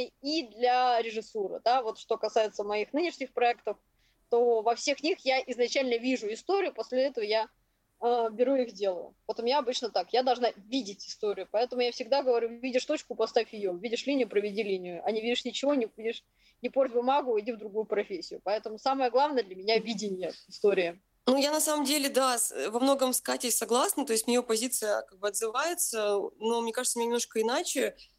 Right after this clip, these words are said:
Speaker 2: У меня так, что вот,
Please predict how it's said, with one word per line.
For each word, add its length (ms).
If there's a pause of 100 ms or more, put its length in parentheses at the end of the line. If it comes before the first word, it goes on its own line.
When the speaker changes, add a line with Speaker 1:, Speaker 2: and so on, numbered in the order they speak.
(840)
Speaker 2:
У 80
меня 260
так, 260
что 840
вот, 300